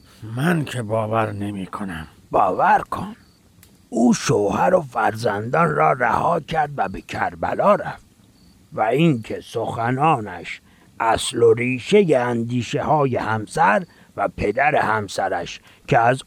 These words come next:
Speaker 2: علمای سرشناس در قزوین بودند را هدف قرار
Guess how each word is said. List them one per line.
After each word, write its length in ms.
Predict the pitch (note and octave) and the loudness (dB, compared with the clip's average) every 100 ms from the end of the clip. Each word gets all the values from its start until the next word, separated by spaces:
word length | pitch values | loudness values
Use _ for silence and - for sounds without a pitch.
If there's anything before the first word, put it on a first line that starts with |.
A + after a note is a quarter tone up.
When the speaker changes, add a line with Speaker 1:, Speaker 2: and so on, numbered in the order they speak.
| - | 0
Speaker 2:
علمای 680 | C#3 C3 C3+ F#3 F#3+ C#3+ C3 | 2 2 2 2 2 0 -2
سرشناس 760 | B2 A2+ - B2 A#2+ A2 A2 | -2 -2 -2 -4 -2 -4 -4
در 220 | B2+ A#2+ | -2 0
قزوین 600 | A#2+ B2 B2 A#2+ B2+ B2+ B2 | 0 -2 -2 -4 -4 -4 -4
بودند 560 | B2+ C3+ F#3+ F3+ A#2 | -4 0 0 0 0
را 160 | A2 G#2 | -2 -2
هدف 420 | G2 F#2 F#2+ F2 | -2 -2 -4 -4
قرار 420 | - G2 F2 E2+ | -6 -6 -4 -6